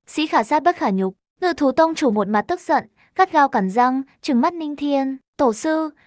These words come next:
ngươi giết ta có thể, thế nhưng không thể nói ta không muốn bích mặt. Nghe đến lời này, Ninh Thiên không còn gì để nói, giống như là xem giống như kẻ ngu nhìn ngự thú tông chủ.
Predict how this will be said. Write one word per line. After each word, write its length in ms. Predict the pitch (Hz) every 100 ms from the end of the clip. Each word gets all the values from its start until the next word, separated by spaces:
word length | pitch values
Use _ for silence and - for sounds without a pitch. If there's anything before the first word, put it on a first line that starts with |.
| _
ngươi 140 | 302
giết 180 | 285 403
ta 120 | 311
có 140 | 254 214
thể, 300 | 294 233 160 _ _
thế 140 | - 285
nhưng 120 | 359
không 160 | 349
thể 140 | 330 214
nói 180 | 170 175
ta 140 | 262
không 200 | 285 277
muốn 140 | 196
bích 180 | 208 339
mặt. 160 | 294 196 _ -
Nghe 120 | 339
đến 160 | 277 269
lời 180 | 349
này, 340 | 233 214 196 190 _ _
Ninh 160 | 349 339
Thiên 220 | 339 320
không 160 | 311 294
còn 160 | 254
gì 180 | 214 233
để 140 | 190
nói, 360 | 170 165 160 220 - _ -
giống 200 | 262 269
như 120 | 339
là 160 | 311
xem 260 | 339 294 269
giống 180 | 220 196
như 120 | 294
kẻ 180 | 277 190
ngu 180 | 220 269
nhìn 220 | 277 220
ngự 140 | 233 214
thú 140 | 185
tông 220 | 254 254
chủ. 300 | 247 247 170